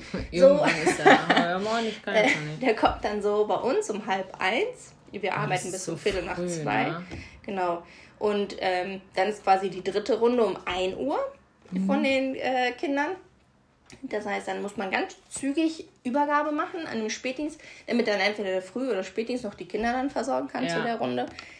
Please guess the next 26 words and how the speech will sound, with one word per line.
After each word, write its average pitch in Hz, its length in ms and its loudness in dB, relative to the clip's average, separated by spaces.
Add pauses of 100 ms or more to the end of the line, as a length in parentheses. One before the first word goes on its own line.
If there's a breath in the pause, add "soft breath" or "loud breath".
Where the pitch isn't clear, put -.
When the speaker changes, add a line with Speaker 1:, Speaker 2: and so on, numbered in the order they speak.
(100)
Speaker 2:
Meistens 226 380 0
ist 214 140 -6
es 202 100 -10
dann 190 260 0
irgendwie 185 360 -4
so 185 80 -8
ein 180 160 -6
Mix, - 340 -4
je 214 120 -2
nachdem, 254 580 -2 (360 loud breath)
wie 202 220 -4
dann 185 220 -6
Zeit 233 260 -2
ist, 233 140 -10
macht's - 220 -8
dann 202 200 -8
eher 190 160 -4
der 180 80 -10
Spätdienst, 240 380 -4
damit 190 180 -8
er 185 80 -2
sich 190 180 -12
das - 140 -12
Kind 185 180 -12
schon 180 120 -12
mal 175 200 -8